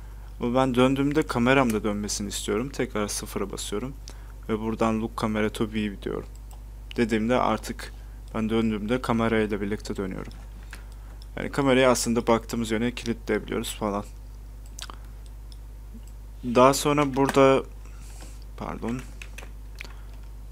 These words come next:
burada kameranın görüş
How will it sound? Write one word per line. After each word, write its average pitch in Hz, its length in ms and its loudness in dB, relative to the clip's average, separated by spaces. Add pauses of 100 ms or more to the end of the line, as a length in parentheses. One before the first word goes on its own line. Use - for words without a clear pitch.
(180)
burada 143 220 2
kameranın 131 580 6 (1600)
görüş 117 500 2